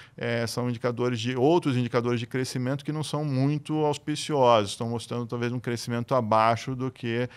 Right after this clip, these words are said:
é, será desejável, provavelmente que vai ser estabelecido como meta pro ano. A gente ainda não tem a meta pro ano, a gente acredita que eles vão faz-, falar em mais ou menos cinco por cento, né? Isso deve ser definido em março.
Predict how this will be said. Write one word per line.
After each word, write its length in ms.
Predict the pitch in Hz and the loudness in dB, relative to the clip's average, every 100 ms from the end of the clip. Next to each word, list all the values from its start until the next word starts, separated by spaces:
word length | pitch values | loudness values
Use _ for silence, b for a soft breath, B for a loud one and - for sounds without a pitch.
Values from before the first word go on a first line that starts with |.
| B | B
é, 200 | 123 117 | -4 -2
será 380 | 113 - 113 113 | -2 -2 2 2
desejável, 800 | 110 120 110 113 104 113 120 117 | 2 0 0 0 2 4 4 2
provavelmente 280 | 117 117 113 | -2 -4 -4
que 60 | |
vai 160 | 117 110 | -4 -4
ser 140 | - | -2
estabelecido 520 | 117 - 113 110 - 120 | -6 -4 -4 -4 -6 -6
como 220 | 131 131 | -2 0
meta 340 | 123 120 131 | 2 2 0
pro 180 | 123 135 | -4 -4
ano. 100 | 107 | -4
A 40 | |
gente 100 | 98 | -2
ainda 120 | 120 120 | -2 -2
não 60 | |
tem 160 | 107 120 | -4 -4
a 80 | 113 | -2
meta 300 | 113 113 117 | -2 -2 -4
pro 180 | 135 | -2
ano, 100 | 139 | -2
a 40 | 151 | -2
gente 140 | 143 | -6
acredita 360 | 139 135 135 127 | -8 -8 -8 -6
que 60 | |
eles 100 | 139 | -6
vão 120 | 127 131 | -4 -4
faz-, 320 | - 123 107 | 0 0 -2
falar 420 | - 113 110 120 B B | -2 2 2 2 B B
em 60 | 120 | -4
mais 300 | 117 123 123 | 2 4 4
ou 60 | 123 | 2
menos 320 | 123 127 - | 2 0 0
cinco 260 | 131 123 | -2 -2
por 200 | 127 143 | -6 -6
cento, 560 | 110 - 95 85 80 - _ | -6 -4 -4 -4 -10 -18 _
né? 200 | - 104 107 B | -10 -8 -8 B
Isso 140 | 107 117 | -12 -6
deve 160 | 101 | -4
ser 60 | 110 | -2
definido 440 | 110 - 110 110 | -4 -2 -4 -2
em 60 | 127 | 0
março. 540 | 120 95 87 85 - | 2 2 0 -2 -12